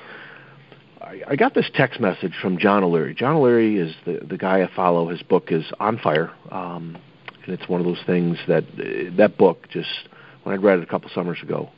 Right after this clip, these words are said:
um, I will probably need to read it again this summer. Um, it's the book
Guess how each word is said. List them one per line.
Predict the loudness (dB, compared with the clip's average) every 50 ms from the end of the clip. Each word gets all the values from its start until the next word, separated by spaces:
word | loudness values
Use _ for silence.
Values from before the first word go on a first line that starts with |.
| -20 -16 -12
um, | -10 -10 -10 -10 -12 -16 -20 -20 -20 -20 -20 -20 -20 -20 -20 -20 -20 -20 -20 -20 -20 -20 -20 -14 -8 -6
I |
will | -6 -4
probably | -2 0 2 2 2 2
need | 2 0 0 0
to | 2
read | 2 2 2
it | 2 0
again | -2 -2 -2 -2
this | -4 -6 -6 -6
summer. | -6 -6 -6 -8 -12 -16 -20 -20 -20 -20 -20 -20 -16 -10
Um, | -8 -6 -4 -4 -4 -4 -4
it's | -6 -6 -2 -2
the | -2
book | 2 4 4 4 4